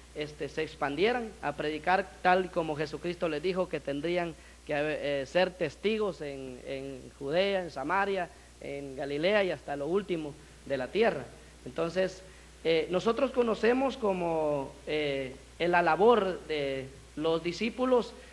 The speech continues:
más que todo a través bíblica, a través de la Biblia, no encontramos nosotros escritos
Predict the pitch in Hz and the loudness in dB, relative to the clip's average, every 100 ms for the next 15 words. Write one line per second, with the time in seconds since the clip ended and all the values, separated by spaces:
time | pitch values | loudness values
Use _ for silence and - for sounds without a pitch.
0 | - - 190 196 202 220 214 196 196 196 | -18 0 0 2 4 4 6 4 4 4
1 | 202 208 196 190 196 175 170 - 165 165 | 2 2 2 2 2 0 -2 0 0 0
2 | 165 185 190 190 202 220 202 170 175 185 | 2 4 6 4 6 6 6 2 2 4
3 | 202 196 170 160 165 185 196 175 151 175 | 4 2 -4 -2 0 0 -2 -4 -4 -4
4 | 180 185 - 175 170 170 180 175 175 151 | -2 -4 -2 -4 -4 -4 -2 0 -2 -2